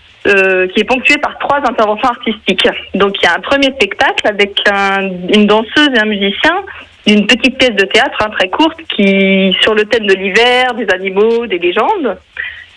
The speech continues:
Puis ensuite, on repart, euh, toujours à la lueur des lanternes, hein, dans le noir, euh,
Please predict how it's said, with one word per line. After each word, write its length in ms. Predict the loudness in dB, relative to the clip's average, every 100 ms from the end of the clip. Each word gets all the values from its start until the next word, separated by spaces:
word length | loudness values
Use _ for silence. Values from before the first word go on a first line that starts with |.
| -4
Puis 100 | 0
ensuite, 300 | 0 0 0
on 80 | 0
repart, 480 | 0 0 0 2 0
euh, 100 | -2
toujours 240 | 0 0
à 40 | 0
la 100 | -2
lueur 300 | 0 0 2
des 480 | 0 0 0 0 0
lanternes, 420 | 0 0 0 0
hein, 80 | 0
dans 140 | 0
le 60 | 0
noir, 200 | 0 0 -4 -10 -8 -8 -8 -12 -2 2
euh, 420 | 4 4 2